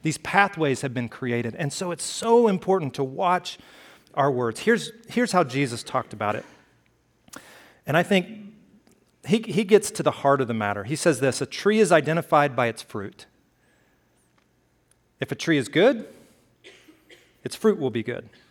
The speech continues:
And if a tree is bad, its fruit will be bad." Now,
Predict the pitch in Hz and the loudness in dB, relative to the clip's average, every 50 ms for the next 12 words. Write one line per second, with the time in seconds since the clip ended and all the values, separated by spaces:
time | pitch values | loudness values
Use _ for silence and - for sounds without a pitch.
0 | _ _ _ _ _ _ _ _ _ _ _ _ _ - 143 147 - 151 147 - | _ _ _ _ _ _ _ _ _ _ _ _ _ -4 -4 -2 -2 -4 -6 -4
1 | - - 185 196 185 147 120 123 123 175 190 196 160 123 117 110 120 156 139 - | 0 2 4 6 6 4 2 0 4 4 6 6 6 4 4 2 0 -4 -8 -14
2 | _ _ _ - 143 135 - - - 160 160 170 175 139 135 120 127 120 107 117 | _ _ _ -2 -2 -2 -4 -4 0 0 0 2 0 -2 -4 -2 -2 -2 0 -2
3 | 110 104 104 104 - _ - - - - - _ _ - 160 160 156 147 151 - | -2 -2 -4 -8 -14 _ -20 -20 -20 -20 -20 _ _ 2 4 4 4 4 2 -2